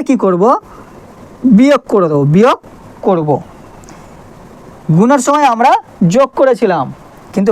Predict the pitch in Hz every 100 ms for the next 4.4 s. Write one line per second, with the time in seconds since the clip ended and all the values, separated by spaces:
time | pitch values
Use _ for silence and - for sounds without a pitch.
0 | 170 156 202 254 262 240 190 180 233 427
1 | - 175 240 240 220 170 151 170 180 208
2 | 180 196 202 220 208 202 220 220 247 392
3 | - - - - - 294 277 208 165 160
4 | 185 190 - 220